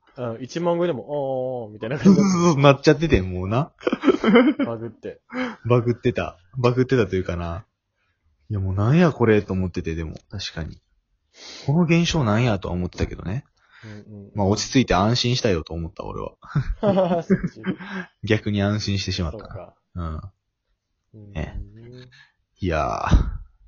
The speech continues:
Speaker 2: 今日ラジオトーク会について語れたんかな？
Speaker 1: 語れてないな。
Speaker 2: <laughs> あんま語れてない。自分たちのことばっかやったな、結局。
Speaker 1: うん。まあ、これからどんどんね、知っていこう。
Speaker 2: うん。せやね。
Speaker 1: 知っていこうだし、ひ-、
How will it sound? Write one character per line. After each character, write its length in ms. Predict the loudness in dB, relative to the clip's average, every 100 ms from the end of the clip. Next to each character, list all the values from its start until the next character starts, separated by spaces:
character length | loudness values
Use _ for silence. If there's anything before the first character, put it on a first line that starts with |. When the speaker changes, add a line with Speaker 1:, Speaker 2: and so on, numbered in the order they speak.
| -20 _ _ -4
Speaker 2:
今 120 | -2
日 40 | 0
ラ 100 | 0
ジ 160 | 2
オ 80 | 2
ト 200 | 2 0
ー 20 |
ク 80 | 0
会 140 | 0 0
に 60 |
つ 80 | -2
い 40 | -4
て 60 |
語 100 | -2 0
れ 100 | 0
た 80 | -2
ん 60 | -6
か 100 | -6
な？ 220 | -8 -12 -4 -4 -2 -2 0 0
Speaker 1:
語 100 | 0
れ 100 | 2
て 160 | 2 0
な 140 | 0
い 60 | -2
な。 160 | -6 -12 0
Speaker 2:
<laughs> 160 | 2 4
あ 100 | 4
ん 40 |
ま 80 | 4
語 100 | 6
れ 80 | 4
て 80 | 0
な 140 | -6
い。 40 | -4
自 180 | 0 2
分 160 | 2
た 80 | 2
ち 100 | 0
の 80 | -2
こ 100 | -2
と 100 | 0
ば 80 | -2
っ 20 |
か 100 | -2
や 60 |
っ 20 | -6
た 80 |
な、 140 | -6 -6
結 180 | -8 -8
局。 300 | -8 -8 -16 _ -20
Speaker 1:
う 40 |
ん。 120 | -20 -20 -20 -18
ま 100 | -16
あ、 60 | -12
こ 100 | -12
れ 80 |
か 120 | -8 -8
ら 100 | -8
ど 120 | -8
ん 60 |
ど 100 | -10
ん 60 | -12
ね、 160 | -14 -16
知 140 | -20
っ 40 | -18
て 80 | -18
い 60 |
こ 260 | -16 -18 -18 _ -4
う。 60 |
Speaker 2:
う 20 | -2
ん。 220 | -2 -4 _ _
せ 220 | -12 -8
や 60 | -6
ね。 60 | -4
Speaker 1:
知 20 |
っ 20 |
て 0 |
い 20 |
こ 120 | 0 0
う 120 | -2 _ _ _ _
だ 80 | -18
し、 380 | -16 -14 -14 -16
ひ-、 300 | -20 -20 -20